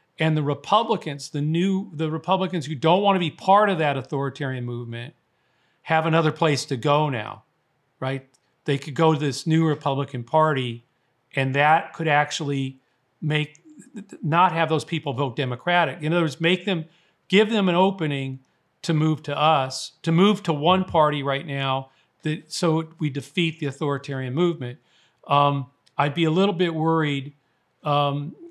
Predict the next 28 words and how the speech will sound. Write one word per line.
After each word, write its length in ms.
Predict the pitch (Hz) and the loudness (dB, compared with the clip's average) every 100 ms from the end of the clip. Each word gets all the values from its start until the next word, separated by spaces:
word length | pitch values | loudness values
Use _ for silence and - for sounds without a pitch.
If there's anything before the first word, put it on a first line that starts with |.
| 220 | -8
that 220 | 147 156 | -4 -2
if 120 | 147 | -2
there 120 | 151 | -4
was 160 | 147 135 | -4 -4
a, 180 | 151 - | -6 -6
a 140 | 151 143 | -8 -10
true 640 | - 185 175 170 165 160 _ _ _ _ | -8 -2 2 2 0 -4 _ _ _ _
place 540 | - 165 160 151 - - _ _ | -4 0 0 -2 -8 -16 _ _
for, 720 | _ - 147 151 147 143 135 - _ _ _ _ _ | _ -4 0 2 2 0 -2 -12 _ _ _ _ _
uh, 180 | 131 127 | -2 -2
small 640 | - 180 165 165 160 - | -4 2 6 6 4 -4
democracy 680 | - 143 151 151 - 156 156 | -8 0 2 2 -2 -8 -8
Republicans 920 | 131 131 - 151 151 147 127 123 123 - _ _ _ | -6 -4 -2 -2 -2 -8 -10 -10 -12 -18 _ _ _
to 140 | - 143 | -8 -4
vote, 500 | 135 147 123 - _ _ _ _ _ _ - | 2 2 2 -4 _ _ _ _ _ _ -10
where 240 | 151 151 | -2 0
they 100 | 147 | 0
don't 200 | 147 165 | 0 0
have 280 | 160 156 - | 2 0 -2
to 140 | 143 | -6
face 480 | 123 - 151 147 - | -8 -4 -2 -2 -6
the 120 | - | -10
reality 680 | 135 135 135 139 139 135 131 | -8 -4 0 0 0 -2 -6
of, 180 | 123 117 - _ _ _ 311 | -8 -10 -18 _ _ _ -16
you 140 | 165 131 | -10 -8
know, 100 | 123 | -8
you 120 | 139 | -8
know, 160 | 131 120 | -8 -10